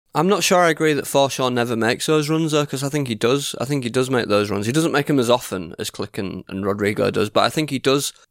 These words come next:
you know, when it, when it's the right time, he does get into those, those spaces. And, you know, you think about the assist that he got for, uh, for Jack Harrison for the we-, in,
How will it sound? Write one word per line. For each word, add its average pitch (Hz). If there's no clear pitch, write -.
you 131
know, 117
when 127
it, -
when 123
it's -
the 117
right 120
time, 123
he 113
does 113
get -
into 135
those, 131
those 127
spaces. 127
And, 117
you 127
know, 104
you 104
think 117
about 107
the 104
assist -
that -
he 107
got -
for, 98
uh, 98
for 104
Jack -
Harrison 107
for 107
the 107
we-, 101
in, 104